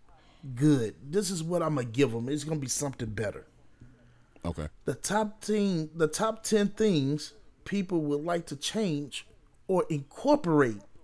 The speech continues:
Speaker 1: into their sex life.
Speaker 2: Okay, start from ten. I wanna hear this.
Speaker 1: This is really funny thinking about that. Shorter intercourse.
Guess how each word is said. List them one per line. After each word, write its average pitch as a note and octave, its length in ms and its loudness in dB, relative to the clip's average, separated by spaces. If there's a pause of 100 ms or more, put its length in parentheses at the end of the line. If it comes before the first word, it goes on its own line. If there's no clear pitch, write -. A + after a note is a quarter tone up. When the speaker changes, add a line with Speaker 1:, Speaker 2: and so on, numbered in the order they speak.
(400)
Speaker 1:
into F3+ 300 2
their G3+ 160 2
sex G#3 320 -6
life. - 340 -10 (1120)
Speaker 2:
Okay, G#2 240 0
start G#2+ 220 2
from A#2+ 140 -2
ten. G2+ 440 2
I - 60 -10
wanna F#2+ 200 0
hear F#2+ 120 -2
this. C2+ 300 -10 (2500)
Speaker 1:
This C3+ 360 -6
is B2+ 380 -8 (560)
really D3 460 -2
funny C#3+ 560 -6 (340)
thinking C#3+ 260 -2
about C#3+ 380 -2
that. D#3 260 0 (1160)
Shorter G#3 520 2
intercourse. D3 720 2